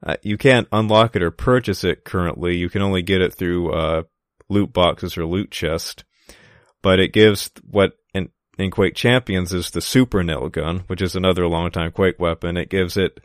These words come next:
a new skin that makes it look and sound just like the plasma gun from Quake three, which of course I'm just delighted about. I love, like, maybe the main reason I love Quake Champions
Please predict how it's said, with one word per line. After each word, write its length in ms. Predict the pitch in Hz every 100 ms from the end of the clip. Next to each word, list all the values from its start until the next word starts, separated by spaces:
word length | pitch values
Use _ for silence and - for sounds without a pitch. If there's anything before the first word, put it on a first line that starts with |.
| _
a 80 | 92
new 160 | 90 95
skin 400 | - 117 107 95
that 120 | 80
makes 260 | 87 82
it 80 | -
look 340 | 85 104 - 92
and 120 | 90
sound 320 | 101 92 90
just 160 | 92 -
like 200 | 90 -
the 80 |
plasma 460 | 85 87 87 - 82
gun 180 | 85 82
from 200 | - 82
Quake 320 | 87 85 -
three, 380 | 92 85 73 87 _ _ _ _ _ _
which 180 | 98 92
of 80 | 92
course 220 | 92 -
I'm 240 | 104 101 92
just 240 | 90 -
delighted 540 | 87 85 90 101 90
about. 240 | 85 87 90
I 80 | 95
love, 480 | 107 107 95 - _ _ _ _ _ _ _ _ _ _ - _ -
like, 260 | 120 -
maybe 300 | 117 139 147
the 100 | 123
main 360 | 104 110 120 104
reason 480 | 110 110 107 95 -
I 120 | 92
love 300 | 98 95 -
Quake 300 | - 92 -
Champions 840 | - 95 92 92 87 85 85 -